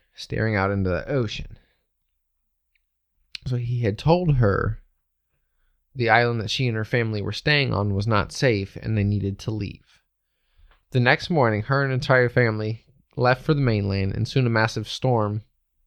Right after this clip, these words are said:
had, had hit and destroyed the island. And they came back t-, to see the damage done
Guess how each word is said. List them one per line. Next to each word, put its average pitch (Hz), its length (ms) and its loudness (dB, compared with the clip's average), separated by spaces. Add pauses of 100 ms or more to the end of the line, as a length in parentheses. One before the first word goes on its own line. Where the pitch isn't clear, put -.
(960)
had, 113 340 0 (100)
had 117 200 -4
hit 110 420 -2
and 113 180 -4
destroyed 113 400 0
the 104 100 -2
island. 98 440 0 (640)
And 117 140 0
they 110 40 0
came 120 220 0
back 107 300 2
t-, - 140 -20 (260)
to 117 100 -8
see 110 560 -4 (1080)
the 104 60 -10
damage 120 420 0
done 98 400 -2